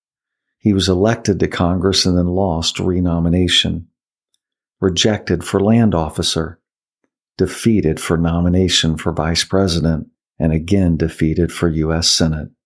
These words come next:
Before becoming president, Abraham Lincoln was defeated for five political offices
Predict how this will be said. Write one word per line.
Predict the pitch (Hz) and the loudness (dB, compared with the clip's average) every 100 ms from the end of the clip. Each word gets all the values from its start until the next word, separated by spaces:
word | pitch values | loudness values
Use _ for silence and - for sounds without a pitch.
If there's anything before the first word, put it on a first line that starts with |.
| _ _ _ _ _ _ _ _ _ _ _ | _ _ _ _ _ _ _ _ _ _ _
Before | - - 131 165 | -4 0 2 2
becoming | 175 170 135 131 143 | 2 0 2 2 2
president, | 139 107 82 80 87 95 - | 0 -2 0 2 0 0 2
Abraham | 104 113 110 101 110 101 | 0 2 0 2 2 2
Lincoln | 90 85 - 92 | 2 2 0 0
was | 87 85 | 0 0
defeated | - 90 - 113 90 85 | -2 -4 -2 0 0 -2
for | - 90 | -2 -4
five | - - 107 123 123 | -2 -2 0 0 -2
political | - 104 104 - 101 | -2 0 0 0 0
offices | 85 76 85 82 85 85 - | 0 -2 -2 -2 0 0 -4